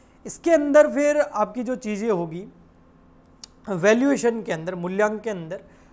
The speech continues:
तो इसमें एक तो होता है कार का यूज़ कहाँ हो रहा है, ऑफिस यूज़। कार का यूज़ कहाँ हो रहा है, ऑफिस यूज़। ठीक,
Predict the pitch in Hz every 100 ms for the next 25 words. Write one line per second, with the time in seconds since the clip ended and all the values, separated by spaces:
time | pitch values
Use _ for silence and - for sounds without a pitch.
0 | - - 226 285 247 240 233 302 262 214
1 | 180 165 220 - - - 190 202 226 262
2 | 208 170 277 285 - - 190 226 208 214
3 | 214 202 269 - _ _ _ _ _ 247
4 | 269 - 277 - 175 156 143 - - _
5 | - _ _ - _ - _ _ - _
6 | _ _ - 180 190 202 180 175 202 -
7 | 202 220 202 - - _ - - - -
8 | - _ - 220 - 190 - - 143 117
9 | - - _ _ _ _ _ - 151